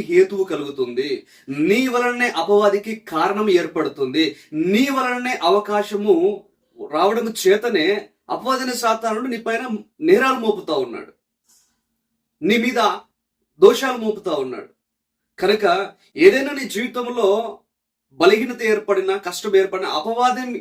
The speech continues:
అపవాది వలనే కలిగిందని వాడి అవకాశం ఇవ్వకు. ఒక మాటలో చెప్పాలంటే, అవకాశము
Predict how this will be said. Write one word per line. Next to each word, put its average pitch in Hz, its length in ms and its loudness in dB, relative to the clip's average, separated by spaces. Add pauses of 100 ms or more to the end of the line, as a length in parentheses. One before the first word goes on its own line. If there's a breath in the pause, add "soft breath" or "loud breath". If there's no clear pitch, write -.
(300)
అపవాది 214 400 2
వలనే 247 260 0 (140)
కలిగిందని 226 500 -2
వాడి 202 160 4
అవకాశం 208 440 -4
ఇవ్వకు. 185 280 -6 (760)
ఒక 185 200 -2
మాటలో 220 220 2 (100)
చెప్పాలంటే, 196 520 0 (420 soft breath)
అవకాశము 240 680 -2